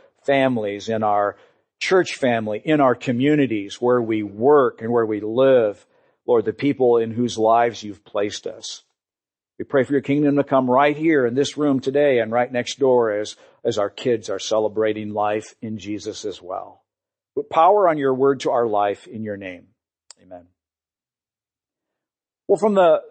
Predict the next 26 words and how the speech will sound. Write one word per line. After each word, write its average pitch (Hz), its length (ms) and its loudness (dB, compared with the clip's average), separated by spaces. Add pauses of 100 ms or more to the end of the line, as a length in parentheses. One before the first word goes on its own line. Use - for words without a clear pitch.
(120)
time 254 280 2
that 226 120 0
we 190 140 4
were 165 160 2
first 196 420 0
taught 170 300 4
how 143 240 4
to 131 180 -8
read 113 600 -4
by 110 300 4
our 107 580 2 (320)
teachers 156 420 0
and 113 180 -6
parents, 117 520 -4
we 190 180 0
understood 160 920 2
that 113 180 -2
stories 170 800 2
progressed 143 800 2
from 135 200 0
the 120 80 2
beginning 156 640 0
to 143 160 -2
the 127 180 2
end, 104 220 -2
right? 117 380 2